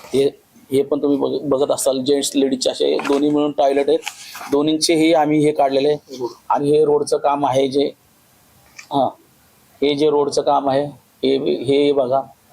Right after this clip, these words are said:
उकललंय काम, म्हणजे ह्याच्या खाली काहीच टाकलेलं नाहीये त्यांनी. हे जे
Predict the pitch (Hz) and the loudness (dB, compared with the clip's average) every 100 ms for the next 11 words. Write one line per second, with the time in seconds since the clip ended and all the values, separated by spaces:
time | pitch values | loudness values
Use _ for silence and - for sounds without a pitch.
0 | - - 127 - 135 131 123 127 - - | -20 -8 -6 -2 0 0 0 -2 -4 -10
1 | - - - _ 117 139 131 139 135 147 | -18 -18 -20 _ 0 2 2 0 0 0
2 | - - 139 - 139 - 131 131 123 123 | -2 0 -2 -2 -4 0 0 0 0 0
3 | 120 127 139 - _ _ - - - - | -2 -2 -6 -12 _ _ -18 -14 -14 -16
4 | - _ _ _ _ _ - - _ - | -20 _ _ _ _ _ -20 -20 _ -20
5 | - - - - - - - - - - | -18 -16 -18 -20 -20 -20 -20 -20 -14 -10
6 | - - - - - - - - - - | -10 -12 -14 -12 -12 -14 -20 -20 -18 -18
7 | - - _ - - 143 143 | -20 -20 _ -14 -4 -2 0